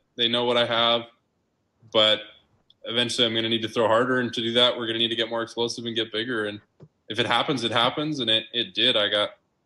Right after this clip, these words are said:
I got lucky. I kinda came into a little extra velo right before the draft. And, um, you know, the Braves made an offer I, I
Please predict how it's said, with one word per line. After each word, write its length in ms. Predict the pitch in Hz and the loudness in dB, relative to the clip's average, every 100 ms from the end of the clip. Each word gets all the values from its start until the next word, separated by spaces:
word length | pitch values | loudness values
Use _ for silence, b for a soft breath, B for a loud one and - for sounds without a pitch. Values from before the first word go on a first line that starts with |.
| _ _ _ _ | _ _ _ _
I 80 | 113 | 2
got 80 | 113 | 2
lucky. 300 | 123 - 104 | 2 2 0
I 40 | |
kinda 220 | 104 117 107 | 0 -2 -2
came 240 | 117 110 | -4 -4
into 280 | 113 107 110 | -6 -4 -2
a 20 | |
little 220 | 110 110 | 0 0
extra 240 | 107 - 95 | -2 -6 -8
velo 640 | 107 110 113 113 107 104 _ 110 | -6 -2 0 0 -4 -10 _ -4
right 120 | 110 | -4
before 280 | 110 120 107 | -4 -2 -2
the 80 | |
draft. 500 | 98 95 104 135 - | -2 -2 0 -2 -4
And, 300 | 104 98 98 - _ _ _ _ _ - | -8 -8 -10 -16 _ _ _ _ _ -6
um, 500 | 95 98 95 98 95 _ _ _ _ _ | -2 -2 -2 -6 -14 _ _ _ _ _
you 100 | 113 | -6
know, 120 | 104 117 | -2 -2
the 100 | 113 | 0
Braves 380 | 110 113 107 | 0 0 0
made 180 | 113 110 | 0 2
an 200 | 110 110 - | 2 2 2
offer 540 | 117 120 131 120 117 | 0 0 -2 0 4
I, 440 | 113 113 113 | 4 4 2
I 20 | 104 | 0